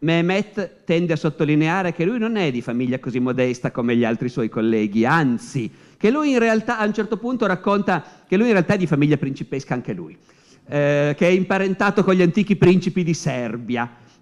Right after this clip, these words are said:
Eh, Barbaro, quando riferisce questo a Venezia, dice: "Ma altri dicono che non è mica vero." Eh,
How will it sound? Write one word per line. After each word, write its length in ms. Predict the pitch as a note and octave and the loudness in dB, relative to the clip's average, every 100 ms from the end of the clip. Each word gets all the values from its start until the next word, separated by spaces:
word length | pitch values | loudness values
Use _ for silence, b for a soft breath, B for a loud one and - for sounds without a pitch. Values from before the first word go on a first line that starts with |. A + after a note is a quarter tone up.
| - | -2
Eh, 540 | C#3+ C3+ C3+ C3+ C#3 C#3 | 0 2 2 0 -2 -2
Barbaro, 560 | E3 G3 G3+ F#3+ F3+ | 0 0 0 0 0
quando 220 | D#3+ D3+ D#3 | -2 -2 -2
riferisce 500 | D3 D#3 D#3 D#3 E3 | -2 -2 -2 -4 -4
questo 340 | D#3+ D#3+ D#3 | -2 -2 -2
a 60 | D3 | -2
Venezia, 420 | C#3+ D#3 D#3+ F#3 | 2 2 2 0
dice: 260 | D3 C#3 | 0 0
"Ma 200 | C#3+ C#3 | 0 0
altri 680 | C#3+ C#3+ D3 C#3+ - C3 - - | 0 0 0 0 -2 -2 -4 -12
dicono 440 | A3 A#2+ A2+ B2+ G#2+ | -8 -8 -4 -4 -2
che 120 | B2 | -2
non 120 | A2 | -2
è 60 | G#2+ | -2
mica 260 | G2 - | -4 -6
vero." 400 | E2+ D#2 D2 - - B B B - | -10 -10 -14 -18 -20 B B B -8
Eh, 920 | B2 A#2+ A2+ A2 A2 A2 G#2+ G#2+ | -2 -2 -2 -2 -4 -6 -8 -10